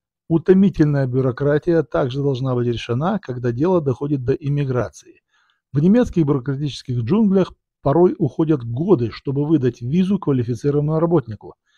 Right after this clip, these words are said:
Какой специалист по информатике захочет так долго ждать разрешения на работу, когда в С Ш А идут дела гораздо быстрее? Особенно, когда в Германии все еще есть то, что все больше теряется, идея перформанса.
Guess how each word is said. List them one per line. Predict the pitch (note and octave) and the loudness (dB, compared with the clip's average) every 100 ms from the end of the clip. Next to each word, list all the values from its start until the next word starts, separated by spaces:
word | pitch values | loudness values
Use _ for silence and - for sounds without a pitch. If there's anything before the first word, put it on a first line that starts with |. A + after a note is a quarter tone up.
| _ _ _ | _ _ _
Какой | - D3 - G3+ F#3 | -2 -2 2 2 2
специалист | - E3 - F3 E3 - | 0 -4 0 2 2 0
по | C#3 | -4
информатике | B2 D3 D#3 C3+ A#2+ B2+ | -2 -2 -2 -2 -4 -4
захочет | B2 B2 C3 B2 - | -4 -4 -6 -6 -4
так | C3 | -4
долго | B2+ C3+ B2 | -2 -2 -2
ждать | A#2+ C3+ B2 | -2 -2 -2
разрешения | A#2+ B2 - C3+ A#2+ | -2 -2 -2 -2 -2
на | A#2 B2 | -2 -2
работу, | C#3 A3 - A2+ | -2 -2 -2 -6
когда | B2+ C3+ C#3 | -6 -2 -4
в | |
С | - C3+ | -4 -8
Ш | - | -2
А | D#3 F#3+ G3 _ - | 2 2 0 _ -8
идут | C3+ C#3+ B2+ | -4 -4 -2
дела | B2+ C#3+ E3 | 0 2 2
гораздо | C3 A#2+ C3 A2+ A#2+ | 0 -2 -2 -2 -6
быстрее? | B2 - A2 F#2+ E2+ _ _ _ _ _ | -6 -8 -12 -10 -18 _ _ _ _ _
Особенно, | A#2+ A#2 E3 E3+ E3+ | -4 0 2 4 2
когда | - D#3 | 4 2
в | C#3 | 2
Германии | C#3+ D3 D3+ C#3+ | 2 2 2 0
все | B2 D#3+ | -2 0
еще | D3 - C3 | 0 0 -2
есть | B2 - - | -4 -4 2
то, | D3+ D#3+ E3+ _ _ _ | 4 6 2 _ _ _
что | - - | -16 -6
все | B2 - C3+ | -6 -4 -4
больше | A#2+ A#2+ C#3 - C3+ | -2 0 -2 -2 0
теряется, | F3 F#3 D#3+ G#2+ - G#2 - _ - | 4 4 4 0 -6 -20 -20 _ -2
идея | D3 B2 D3 D3 C3 | -2 4 4 6 2
перформанса. | - B2+ - D3 A#2+ F#2+ D#2+ - | 0 -4 2 2 2 -4 -12 -18